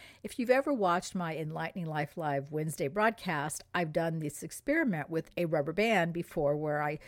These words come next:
two of you with the rubber band not stretched out, and then I stretch one end of the rubber band and I say, "Well, this is your expectation." And then what happens if you let go of the stretched out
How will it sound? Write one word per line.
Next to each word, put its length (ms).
two 160
of 120
you 120
with 140
the 80
rubber 180
band 320
not 260
stretched 380
out, 260
and 140
then 80
I 120
stretch 800
one 200
end 160
of 80
the 100
rubber 180
band 260
and 80
I 80
say, 200
"Well, 140
this 300
is 180
your 260
expectation." 1000
And 180
then 120
what 140
happens 400
if 160
you 80
let 180
go 200
of 100
the 80
stretched 540
out 200